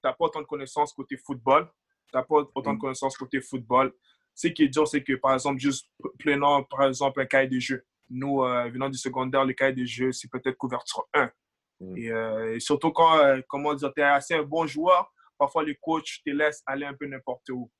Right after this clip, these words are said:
Speaker 1: Alors, euh, ça, c'est quelque chose que j'ai vraiment, euh, j'ai vraiment un peu eu la difficulté avec en rentrant à Laval parce que je, je sais pas comment jouer avec un cahier de jeu avant d'arriver, euh,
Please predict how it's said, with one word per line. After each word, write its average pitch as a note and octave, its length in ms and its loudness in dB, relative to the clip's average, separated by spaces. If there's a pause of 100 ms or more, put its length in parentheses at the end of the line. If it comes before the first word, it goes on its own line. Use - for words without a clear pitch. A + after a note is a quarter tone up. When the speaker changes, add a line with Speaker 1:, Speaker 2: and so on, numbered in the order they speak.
Speaker 1:
Alors, C3 400 2
euh, B2+ 180 -4 (300)
ça, F#3 80 2
c'est D#3 100 -4
quelque F3 200 0
chose E3+ 160 -8
que C#3+ 180 0
j'ai C#3 140 -2
vraiment, C#3 460 0
euh, C3+ 220 2
j'ai D3+ 140 -4
vraiment C#3+ 280 -2
un C#3+ 80 -6 (120)
peu D#3+ 100 0
eu D#3 140 0
la C#3 140 0
difficulté C3 340 -8
avec C#3+ 440 0
en C3 100 -4
rentrant C3 280 -4
à C#3 40 0
Laval C3+ 420 0
parce C#3 160 -8
que C3+ 120 -8
je, B2+ 140 -10
je - 380 -14
sais C3+ 60 -10
pas D3+ 120 2
comment C#3+ 240 -4
jouer C3+ 200 2
avec C3 160 -2
un B2+ 40 -8
cahier B2 180 -4
de B2 120 -6
jeu B2 280 -6 (100)
avant C#3+ 160 -6
d'arriver, A#2+ 480 -2
euh, A#2 160 -2